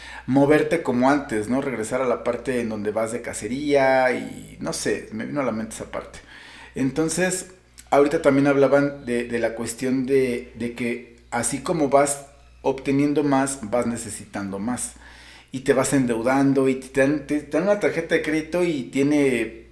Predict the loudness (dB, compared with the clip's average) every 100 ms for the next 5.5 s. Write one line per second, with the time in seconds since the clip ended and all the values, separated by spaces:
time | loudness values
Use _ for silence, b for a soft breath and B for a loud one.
0 | -4 -2 0 2 2 2 2 0 0 -4
1 | -6 -10 -4 0 6 8 8 8 2 0
2 | 4 6 4 2 0 2 2 2 0 -2
3 | -4 -4 -8 -6 -6 -6 -6 -6 -4 -2
4 | -2 0 -2 -2 -2 -4 0 2 2 0
5 | 0 4 6 4